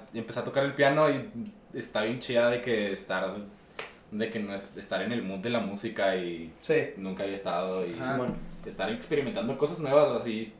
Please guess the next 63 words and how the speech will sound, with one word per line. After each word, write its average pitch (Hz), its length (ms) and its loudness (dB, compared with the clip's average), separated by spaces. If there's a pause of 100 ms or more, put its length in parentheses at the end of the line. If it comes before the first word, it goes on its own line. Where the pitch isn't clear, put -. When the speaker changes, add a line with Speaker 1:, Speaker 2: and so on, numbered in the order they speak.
(160)
Speaker 2:
Sí, 214 180 12
hagan 277 320 12
algo 311 260 10
con 294 120 8
Speaker 3:
Pues, 233 120 8
Speaker 2:
su 254 60 10
Speaker 3:
¿qué 311 60 12
Speaker 2:
vida, 311 60 12
no 302 60 10
Speaker 3:
pierdes? 220 200 12 (180)
Speaker 2:
mames, - 20 6
o - 80 6
sea, 190 160 12
Speaker 3:
O - 60 8
sea, 156 160 10
¿qué 175 80 12
Speaker 2:
o 180 40 8
sea, 190 80 10 (100)
Speaker 3:
pierdes? 190 200 12
Speaker 2:
sí, 254 240 6
Speaker 3:
¿Qué 294 80 6
Speaker 2:
o - 60 4
sea, 247 100 4
Speaker 3:
pierdes? 170 340 6 (180)
Speaker 1:
O 135 80 -2
sea, 143 140 4
y 123 180 2
Speaker 2:
creo 220 220 8
que - 80 10
Speaker 1:
no, - 60 12
Speaker 2:
sí 262 380 6
hay 254 140 10
muchas 254 160 2
personas 226 280 4
que 180 140 2
Speaker 1:
y 156 220 4
Speaker 2:
no - 0 -
Speaker 1:
la, 156 200 12
Speaker 2:
han 247 80 6
experimentado. 190 480 8
Speaker 1:
no, 196 100 8
no, - 160 -4
la 143 160 2
cosa 147 200 2
difícil 151 520 0
es 156 380 4
ver 143 380 4 (440)
qué 131 180 0
quieres 143 260 4
hacer, 127 380 -2
¿sabes? - 360 2
O - 40 -12
sea, 117 160 0
ver 107 260 0
las 135 120 -2
cosas, 117 320 -2
pero 104 200 2
es 107 80 -2
hacerlas 113 420 -2
también, 95 300 -6
o - 40 -12
sea, - 100 -6
Speaker 2:
Sí. 202 260 4